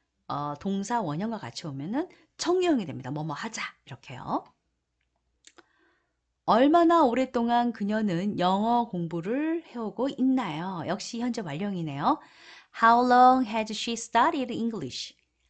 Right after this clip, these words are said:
How long has she studied English? How long, 얼마나 오래? 이것도 의문사고요. have 피피 썼잖아요. she가 와서 해지가 됐습니다. 자, study의 피피형, studied예요.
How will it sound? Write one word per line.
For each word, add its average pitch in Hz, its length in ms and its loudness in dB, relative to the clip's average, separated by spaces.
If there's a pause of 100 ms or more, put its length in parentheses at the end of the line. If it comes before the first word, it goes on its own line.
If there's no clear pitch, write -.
(300)
How 262 260 4
long 233 340 4
has 220 220 -6
she 208 180 -8
studied 196 540 -4
English? 196 680 -6 (460)
How 320 220 8
long, 302 200 6
얼마나 214 440 2
오래? 185 800 -4 (340)
이것도 180 440 -6
의문사고요. 190 880 -2 (460)
have 302 340 4
피피 269 260 -6
썼잖아요. 202 540 -4
she가 302 360 -4
와서 214 280 -6
해지가 208 220 -10
됐습니다. 175 760 -6 (360)
자, 208 100 -4
study의 262 1000 0
피피형, 226 560 -8
studied예요. 214 1080 -6